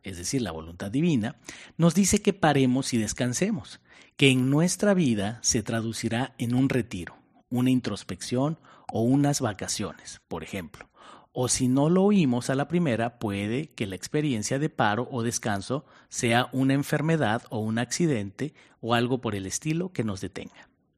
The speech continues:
A veces el espíritu nos obli-, nos obliga a correr,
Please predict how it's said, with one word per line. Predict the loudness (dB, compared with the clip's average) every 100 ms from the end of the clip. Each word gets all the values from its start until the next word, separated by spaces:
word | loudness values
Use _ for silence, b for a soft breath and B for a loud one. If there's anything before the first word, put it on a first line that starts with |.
| _ _ _ _ _ _ _ _ _ _ _ _ 0
A | 4
veces | 4 4 2
el | 0
espíritu | -2 0 -2 -2 -6 -4
nos | -4 -4
obli-, | -6 -4 -4 -4
nos | -6 -4
obliga | -6 -4 -2 -2 -2
a | -4
correr, | -4 -4 -4 -10